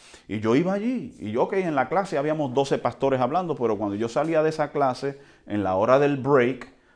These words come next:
donde estaban los demás alumnos del instituto de aquel lugar, mi hermano, yo era como pintura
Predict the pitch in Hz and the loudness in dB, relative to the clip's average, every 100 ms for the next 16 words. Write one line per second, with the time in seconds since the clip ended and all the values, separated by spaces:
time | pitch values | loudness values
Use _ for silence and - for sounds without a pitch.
0 | - 101 95 - 104 143 139 123 110 120 | -8 -4 -4 2 4 4 4 4 4 4
1 | 135 135 160 156 139 120 113 110 107 104 | 4 4 4 2 2 2 2 -2 -4 -4
2 | 131 147 135 117 131 139 139 143 135 120 | -2 0 2 2 0 0 2 2 2 -2
3 | 135 143 113 113 139 156 143 123 113 107 | -4 -4 0 2 4 2 -2 -4 -4 -6
4 | 101 - 135 135 131 131 | -6 0 2 2 0 -4